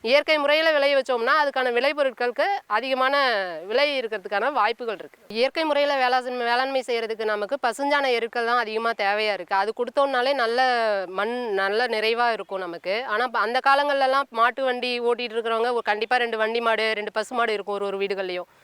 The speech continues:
அப்போ அவங்கவங்க வயல்களுக்கும் அந்த எருக்களை இட்டு அவங்க தற்சார்பு நிலையில இருந்தாங்க. ஆனா, இப்போ அந்த மாடுங்கிற ஒரு விஷயம் இல்லாமலே போயிருச்சு. கிராமப்புறங்கள்லயுமே எல்லா வீடுகளிலுமே அந்த அளவுக்கு இல்ல.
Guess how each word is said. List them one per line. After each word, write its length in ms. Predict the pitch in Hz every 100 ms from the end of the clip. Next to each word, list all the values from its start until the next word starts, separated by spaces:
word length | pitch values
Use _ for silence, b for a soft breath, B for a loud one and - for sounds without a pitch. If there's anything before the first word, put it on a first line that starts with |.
| b _
அப்போ 260 | 247 320 285
அவங்கவங்க 340 | 262 269 262 254
வயல்களுக்கும் 600 | 247 277 277 262 285 277
அந்த 120 | 247
எருக்களை 420 | 240 247 262 254
இட்டு 180 | 226 277
அவங்க 200 | 277 247
தற்சார்பு 480 | 226 220 254 269 247
நிலையில 340 | 220 208 196 190
இருந்தாங்க. 480 | 208 226 185 175 254 b b b
ஆனா, 200 | - 240
இப்போ 280 | 294 269 247
அந்த 160 | 220 208
மாடுங்கிற 640 | 196 233 277 294 285 262
ஒரு 220 | 240 226
விஷயம் 300 | 226 208 277
இல்லாமலே 460 | 294 233 254 254 262 247
போயிருச்சு. 380 | 226 190 - 175
கிராமப்புறங்கள்லயுமே 960 | 190 202 247 247 247 240 240 233 240 254
எல்லா 280 | 214 226 240
வீடுகளிலுமே 840 | 247 254 262 247 240 240 285 277
அந்த 220 | 226 220
அளவுக்கு 300 | 226 233 220
இல்ல. 280 | 202 208